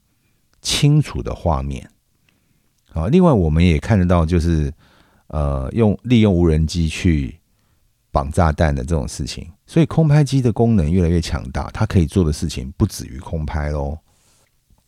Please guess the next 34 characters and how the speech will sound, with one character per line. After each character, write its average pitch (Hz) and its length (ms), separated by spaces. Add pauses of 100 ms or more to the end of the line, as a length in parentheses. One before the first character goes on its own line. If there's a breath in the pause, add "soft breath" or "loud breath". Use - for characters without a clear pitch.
(880 soft breath)
当 147 160
然 90 140
啦， 78 180
我 73 300
不 95 240
是 107 320
反 76 340
对， 73 500 (500)
我 95 140
认 156 80
为 113 80
大 101 160
疆 87 240
是 85 140
一 80 80
间， 80 380
一 98 100
间 85 300
还 73 200
蛮 67 240 (320)
认 87 200
真 78 160
的 73 80
公 76 180
司， 73 160
他 82 140
们 82 120
一 85 80
直 85 160
在 80 280
改 82 180
良 73 220
产 76 260
品 80 160